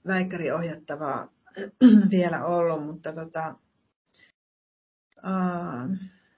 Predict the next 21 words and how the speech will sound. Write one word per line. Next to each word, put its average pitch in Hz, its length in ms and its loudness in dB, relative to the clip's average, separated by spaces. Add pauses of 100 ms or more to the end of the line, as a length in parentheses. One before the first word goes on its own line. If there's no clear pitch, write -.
(1800)
se 240 180 0
on 240 100 6
hirveän 233 560 4
kiehtovaa, 185 760 4 (100)
herkkää 180 560 -2
puuhaa. 160 600 -4 (580)
Ainakin 165 380 -4
mulla 160 160 -4
on 175 60 -6
sellainen 165 400 -8 (140)
olo 156 240 -2
tässä 156 360 -6
vaiheessa, 139 560 -4
että, - 280 -10 (920)
että 165 460 -4 (760)
semmoinen 175 360 6
vapauden 156 760 4 (600)
sal-, 202 400 4
sal-, 214 380 2 (1040)
tilan 240 280 8
antaminen 170 920 0